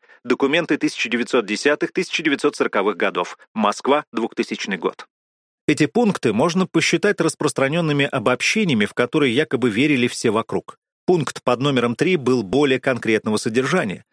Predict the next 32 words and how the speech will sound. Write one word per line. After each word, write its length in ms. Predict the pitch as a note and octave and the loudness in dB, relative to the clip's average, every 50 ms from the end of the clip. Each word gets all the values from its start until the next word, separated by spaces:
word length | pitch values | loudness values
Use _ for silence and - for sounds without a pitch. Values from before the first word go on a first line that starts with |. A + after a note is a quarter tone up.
| _ _ | _ _
Сознательно 580 | - - C#3+ C#3+ C3+ F#3 G#3+ G#3 - F3 E3+ D#3+ | -2 0 0 2 2 2 0 0 0 0 0 0
и 40 | |
непосредственно 800 | D3+ C#3+ - D3+ C3+ - - E3+ F#3 - - - D#3+ D3+ D3 C#3 | 0 0 0 0 0 2 2 2 2 0 -2 -4 -2 0 0 2
нацеленный 540 | C3+ B2 A2+ - D#3 D#3 D3 C#3 C3+ C3 B2+ | 2 0 0 0 0 0 0 0 0 2 2
на 80 | B2 | 2
резолюции 560 | A#2+ A#2 A2 G2+ A2 G#2+ A#2+ C#3 B2+ - - B2+ | 2 2 0 0 0 0 0 -2 -2 -2 -4 -2
Парижской 500 | - A#2+ A2 A2 B2 - - - B2+ A2 | 0 0 0 0 0 -2 -2 -2 -2 -2
экономической 640 | - - G#2 G#2 G2+ G#2 G#2+ - G#2 - - A2 | 0 0 0 2 2 0 0 -2 -4 -4 -4 -4
конференции, 680 | - A2 F#2+ - - A2 A#2+ E3+ F3+ E3 - E3 D#3+ - - _ _ _ - | -4 -4 -4 -2 0 0 2 2 0 0 0 0 0 0 -4 _ _ _ -2
он 180 | G3 G#3 F#3+ | 0 2 2
был 120 | G3+ A3 G3 | 2 2 2
призван 440 | - F#3 G#3 G3+ D#3+ E3 F3 E3 D#3+ | 0 0 0 2 0 2 0 0 0
избавить 460 | C#3+ C3 C3+ D#3 D#3+ D3+ C#3+ C3 - | -2 0 0 2 2 2 2 0 -2
немецкий 400 | C3+ C3 C3 B2+ A2 - - B2+ | 0 0 0 0 0 -2 -2 0
народ 260 | A2 A#2 A#2+ B2 - | 2 2 2 2 2
от 140 | A2+ G2+ - | 0 -2 -4
страха, 440 | - - - C3+ D#3 F3 - - A#2 | -4 -2 0 0 0 0 0 -2 -2
что 240 | - - - A#2 G#2+ | -2 -2 -2 -2 -2
условия 400 | G#2+ - - D3+ C#3+ A#2+ A#2+ A#2 | -2 0 2 2 2 2 2 2
мирного 400 | A#2 C#3 D3 B2 A#2 A2+ G#2 G#2+ | 2 2 0 2 2 0 0 0
договора 540 | G#2 G2+ G2 G#2+ G2+ A2 D3+ D#3+ D3+ B2 - _ - | 0 0 0 0 2 2 4 2 2 0 -2 _ -4
его 280 | B2+ B2+ B2+ A#2 B2 | -2 0 2 2 2
задушат. 640 | G#2 A#2 B2 A#2 A2 A#2 - - - - _ - _ _ _ _ _ _ _ _ | 2 2 0 0 0 -2 -2 -4 -8 -10 _ -20 _ _ _ _ _ _ _ _
Под 160 | A#2 A#2+ A2 | -2 0 2
номером 400 | C3 C#3+ C#3+ C#3+ C#3 C3+ B2+ G#2+ | 2 2 2 2 2 0 0 0
шесть 360 | - - - G3 G#3 - - | 0 2 2 2 2 0 -6
впервые 460 | - - - A2 G#2 A#2+ D#3 G3+ F3+ | -12 -4 -2 0 2 4 2 2 2
прописали 540 | - - C3 - - B2 - - D#3 D3+ C#3+ | 0 -2 -2 -2 -2 -2 0 2 2 2 2
аспекты, 520 | B2+ A#2+ A#2 - - E3 F3 - - D#3+ C#3 | 2 0 -2 -2 -2 -2 -2 0 -2 -4 0
касающиеся 760 | - C3 B2+ - - C#3 C#3+ B2 - - C3 A#2+ - - B2 | 0 -2 0 0 0 0 0 0 0 0 0 0 0 -2 0
конкретного 640 | - B2+ A2+ G#2+ - A2 A2+ G#2+ - A2 G2 G2+ | 0 -2 -2 0 0 0 0 2 0 0 -2 -2
государства. 680 | F#2+ G#2 - - B2 G#2 G#2 D#2+ - - - - - - | -2 -2 -2 -2 -2 0 -2 -2 -4 -6 -10 -12 -14 -14